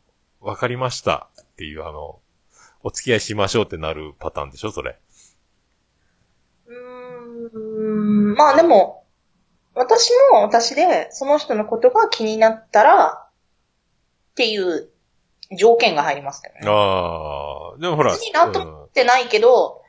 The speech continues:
Speaker 2: そんなに好きだったらいいよ、付き合おっかっていう軽い感じではないです。
Speaker 1: あー、え、でもほら、あのー、う-、告白打ち明けられて、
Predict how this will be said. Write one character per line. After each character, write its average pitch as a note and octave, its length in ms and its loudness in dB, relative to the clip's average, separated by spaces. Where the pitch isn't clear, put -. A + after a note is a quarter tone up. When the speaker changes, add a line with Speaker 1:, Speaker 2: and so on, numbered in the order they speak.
Speaker 2:
そ E4+ 140 -4
ん E4+ 40 -4
な E4+ 100 4
に E4+ 100 -2
好 - 60 -14
き F4+ 80 -6
だ E4+ 80 4
っ E4 60 -6
た - 60 -2
ら A3 60 2
い B3 100 -4
い D#4+ 40 -6
よ、 G#3+ 120 -2
付 - 180 -6
き - 20 2
合 - 40 0
お - 40 0
っ - 80 -20
か D3 420 0
っ - 20 -20
て D4 120 -6
い D4 100 -8
う D4 220 -10
軽 D4 420 0
い E4 60 -8
感 E4 220 0
じ E4 100 -6
で C#4 80 2
は D#3+ 120 0
な D3 140 -4
い B2 60 -6
で C3 120 -12
す。 - 280 -14
Speaker 1:
あ E2 540 -4
ー、 C3+ 40 -4
え、 F#3+ 60 0
で A#3 80 4
も G#3+ 60 2
ほ G#3 60 4
ら、 G#2 200 2
あ B2+ 140 -2
の B2+ 80 -4
ー、 C#3+ 60 -16
う-、 B2+ 60 -18
告 B2 240 -8
白 B2 420 -6
打 A#2+ 100 -12
ち C#3 140 -6
明 B2 100 0
け B2 180 -2
ら A#2 120 -2
れ A2+ 120 -4
て、 D#3 540 0